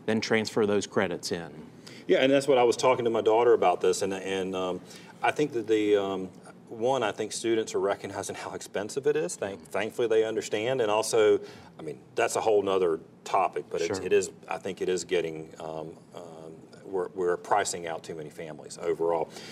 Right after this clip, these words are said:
Speaker 2: But yeah, community colleges, two years, or just taking care of other credits. You mentioned a friend of hers who already had their certain number of credits, so when they got to, you know, Carolina,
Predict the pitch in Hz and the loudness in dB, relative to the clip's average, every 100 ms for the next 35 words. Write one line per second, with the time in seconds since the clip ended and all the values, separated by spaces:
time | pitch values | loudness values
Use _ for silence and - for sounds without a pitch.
0 | - 143 170 - 120 120 113 120 120 120 | -4 2 4 4 2 0 4 4 4 2
1 | 113 - 127 123 123 117 - - - 123 | 0 0 2 6 6 6 -2 -14 -4 2
2 | 135 151 131 123 - - - 123 - 123 | 6 6 6 4 -2 -20 -6 -4 0 -2
3 | - 110 123 110 117 110 - 131 113 - | -2 -2 0 2 4 2 0 0 0 -2
4 | 101 101 101 98 104 101 90 101 107 98 | -6 -8 -8 -10 -8 -6 -2 -2 0 -2
5 | 98 95 90 98 95 95 92 - 113 98 | 0 0 -2 -2 0 0 0 2 0 0
6 | 98 92 87 - 139 120 - 107 98 95 | -4 -4 -4 0 2 2 -2 -6 -6 -2
7 | 117 135 113 107 104 92 90 - 98 92 | -2 -2 -6 -8 -8 -6 -6 0 0 0
8 | 90 92 92 | -2 -2 -4